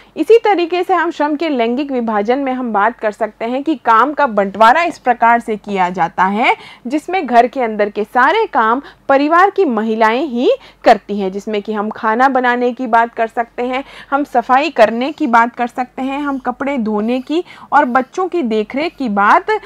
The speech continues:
कर सकते हैं। तो श्रम के लैंगिक विभाजन में सभी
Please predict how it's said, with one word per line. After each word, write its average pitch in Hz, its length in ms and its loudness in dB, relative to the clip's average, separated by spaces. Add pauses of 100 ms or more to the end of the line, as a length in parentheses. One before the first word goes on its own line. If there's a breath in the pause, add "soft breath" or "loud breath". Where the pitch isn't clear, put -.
(200 loud breath)
कर 240 120 4
सकते 190 340 -10
हैं। 214 160 -4
तो 269 220 -4
श्रम 311 280 -2
के 370 160 0
लैंगिक 285 440 -2
विभाजन 240 600 -2
में 202 140 -2 (340 loud breath)
सभी 277 340 2